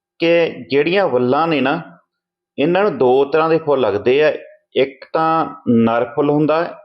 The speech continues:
ਇੱਕ ਮਾਦਾ ਫੁੱਲ ਹੁੰਦਾ। ਹੁਣ ਆਹ ਜਿਹੜੇ ਫੁੱਲ ਹੈ, ਇਹ ਨਰ ਫੁੱਲ ਹੈ। ਨਰ ਫੁੱਲ ਦੇ ਥੱਲੇ ਫਲ ਨਹੀਂ ਬਣਨਾ ਹੁੰਦਾ, ਇਹਨਾਂ ਨੇ ਸੁੱਕ ਜਾਣਾ ਹੁੰਦਾ ਹੈ। ਜਿਹੜਾ ਆਹ ਫੁੱਲ ਹੈ ਜਿਹਦੇ ਥੱਲੇ ਨਿੱਕੀ ਜਿਹੀ ਅੱਲ ਬਣੀ ਹੈ,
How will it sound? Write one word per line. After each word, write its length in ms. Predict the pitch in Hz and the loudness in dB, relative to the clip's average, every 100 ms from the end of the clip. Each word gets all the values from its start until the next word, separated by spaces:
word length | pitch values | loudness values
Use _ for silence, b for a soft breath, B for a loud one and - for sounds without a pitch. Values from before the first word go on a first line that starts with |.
| - | -2
ਇੱਕ 240 | 170 - | -2 0
ਮਾਦਾ 340 | 147 120 - 104 | -2 0 -2 -4
ਫੁੱਲ 200 | 104 95 | -2 -2
ਹੁੰਦਾ। 260 | 92 95 107 _ _ b b b b - | -4 -6 -10 _ _ b b b b -4
ਹੁਣ 120 | 143 | -2
ਆਹ 200 | 156 180 | 0 0
ਜਿਹੜੇ 160 | 202 208 | 0 0
ਫੁੱਲ 360 | 196 147 147 | 0 0 2
ਹੈ, 260 | 143 160 - - | 0 -2 -4 -2
ਇਹ 140 | 170 | 0
ਨਰ 220 | 160 139 | 0 -2
ਫੁੱਲ 300 | 135 131 110 | 0 -2 0
ਹੈ। 180 | - 107 _ _ _ _ _ _ _ _ _ _ _ - | -2 -6 _ _ _ _ _ _ _ _ _ _ _ -8
ਨਰ 420 | 131 139 160 190 214 | -2 0 0 -2 0
ਫੁੱਲ 180 | 208 | 2
ਦੇ 200 | 208 220 | 4 2
ਥੱਲੇ 400 | 214 175 165 180 | 2 0 2 4
ਫਲ 340 | 190 160 147 147 | 2 0 0 0
ਨਹੀਂ 140 | 180 | -2
ਬਣਨਾ 340 | 151 139 139 139 | -2 0 2 2
ਹੁੰਦਾ, 600 | 135 131 135 147 - - | 0 0 0 0 -4 -6
ਇਹਨਾਂ 280 | 127 151 160 | -2 0 0
ਨੇ 100 | 165 | 0
ਸੁੱਕ 240 | 156 156 - 151 | -2 -2 -2 -2
ਜਾਣਾ 200 | 131 113 | -2 -2
ਹੁੰਦਾ 260 | 98 85 | -4 -6
ਹੈ। 60 | 107 - _ _ _ _ _ _ _ _ _ _ _ _ | -8 -10 _ _ _ _ _ _ _ _ _ _ _ _
ਜਿਹੜਾ 340 | - 175 208 | -2 0 2
ਆਹ 340 | 185 147 180 214 | 0 -2 -2 -2
ਫੁੱਲ 300 | 185 160 156 | 0 0 0
ਹੈ 120 | 165 | 0
ਜਿਹਦੇ 260 | 143 170 190 | 0 0 2
ਥੱਲੇ 240 | 180 170 | 2 2
ਨਿੱਕੀ 340 | 175 170 196 | 0 -4 -2
ਜਿਹੀ 160 | 196 175 | 2 2
ਅੱਲ 120 | 143 | 2
ਬਣੀ 340 | 123 143 147 151 | 0 0 0 0
ਹੈ, 140 | 151 | -4